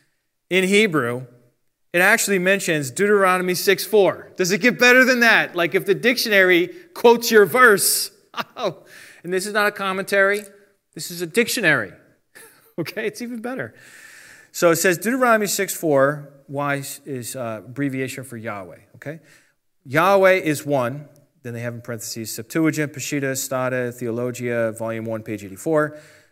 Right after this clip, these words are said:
Alternative translation is the one Yahweh, or Yahweh alone, or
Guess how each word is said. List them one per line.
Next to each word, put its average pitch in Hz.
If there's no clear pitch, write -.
Alternative 160
translation 151
is 123
the 151
one 160
Yahweh, 143
or 117
Yahweh 165
alone, 156
or 175